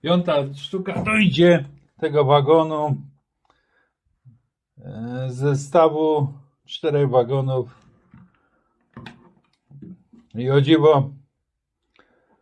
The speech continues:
tu ten wagon jest opa-, opisany, tak jak mówiłem, trzecia epoka. Tamten zestaw cały,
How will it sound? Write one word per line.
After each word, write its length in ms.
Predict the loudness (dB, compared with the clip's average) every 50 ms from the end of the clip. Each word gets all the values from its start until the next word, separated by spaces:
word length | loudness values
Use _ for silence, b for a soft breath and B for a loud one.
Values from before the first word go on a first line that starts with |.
| B B B B -18 b b b b b b b b b _ _ _ _ _ _
tu 140 | _ 2 4
ten 220 | 6 6 6 6 6
wagon 340 | 4 4 4 4 2 2
jest 180 | 2 0 2 2
opa-, 340 | 2 2 2 2 0 0 0
opisany, 680 | -2 -2 0 -2 0 2 2 2 2 2 2 0 -2 -4 -8 -16 -20 -2 4
tak 100 | 6 8
jak 260 | 8 8 6 4 0
mówiłem, 500 | -6 -4 -2 0 2 4 4 4 2 2
trzecia 300 | 0 -2 -2 0 2 2
epoka. 960 | 2 2 0 2 4 4 4 4 4 2 4 4 4 2 0 -2 -4 -6 B B B B B B B B B _
Tamten 480 | -10 -8 -8 -8 -4 -2 -2 -2 -2 -2
zestaw 500 | -2 -2 -2 -2 -2 -2 0 0 -2 -2
cały, 680 | -6 -6 -2 -2 0 0 0 0 0 -2 -4 -6 -8